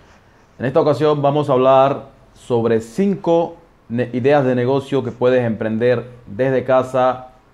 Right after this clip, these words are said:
ahora mismo. Eh, estas cinco ideas de negocio que puedes hacer desde casa,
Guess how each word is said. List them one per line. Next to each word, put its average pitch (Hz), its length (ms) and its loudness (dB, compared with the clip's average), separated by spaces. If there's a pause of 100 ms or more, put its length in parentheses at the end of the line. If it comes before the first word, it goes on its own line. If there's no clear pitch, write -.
ahora 120 320 0
mismo. 107 300 -8 (1700)
Eh, 120 360 2
estas 165 460 0
cinco 156 440 0
ideas 139 320 4
de 135 80 0
negocio 139 380 0
que 120 80 -4
puedes 135 200 2
hacer 131 200 -2
desde 127 240 -2
casa, 135 540 0